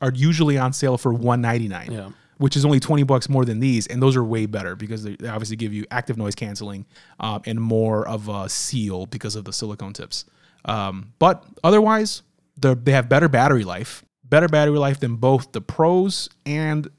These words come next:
Speaker 1: the second gen. So you get six hours of battery life in the buds and then an extra twenty-four in the case. So you get, like, thirty hours total. That's
Speaker 2: Does
Speaker 1: pretty good.
Speaker 2: Is that probably because they don't have the noise canceling?
Speaker 1: Right, because the Pros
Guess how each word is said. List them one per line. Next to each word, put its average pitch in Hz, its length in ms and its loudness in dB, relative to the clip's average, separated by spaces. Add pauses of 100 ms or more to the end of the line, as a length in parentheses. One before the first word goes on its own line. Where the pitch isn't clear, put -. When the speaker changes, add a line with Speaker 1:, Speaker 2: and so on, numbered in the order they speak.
(120)
Speaker 1:
the 127 240 -4
second 117 420 -4
gen. 104 240 -6
So 120 120 -6
you 117 80 -2
get 113 120 -8
six - 300 -4
hours 131 440 0
of 120 200 -12
battery 131 340 -2
life 113 320 -8 (380)
in 165 180 6
the 151 80 4
buds 110 540 -4
and 127 120 -4
then 120 100 -6
an 127 100 -8
extra 131 200 -8
twenty-four 117 640 -8
in 110 120 -12
the 107 80 -10
case. 107 360 -8
So 110 60 -8
you 110 60 -8
get, 117 100 -6
like, 113 140 -8
thirty 107 260 -6
hours 107 220 -8
total. - 300 -12 (300)
That's 175 120 2
Speaker 2:
Does 139 100 0
Speaker 1:
pretty 147 140 0
good. 120 220 -6 (300)
Speaker 2:
Is 135 100 -2
that 117 160 -4
probably 113 220 -4
because - 280 -12
they 110 100 -6
don't 104 140 -8
have 110 340 -6
the 107 220 -6
noise 104 240 -8
canceling? 127 480 -8
Speaker 1:
Right, 110 340 -2
because 127 220 2
the 120 100 -4
Pros 147 840 4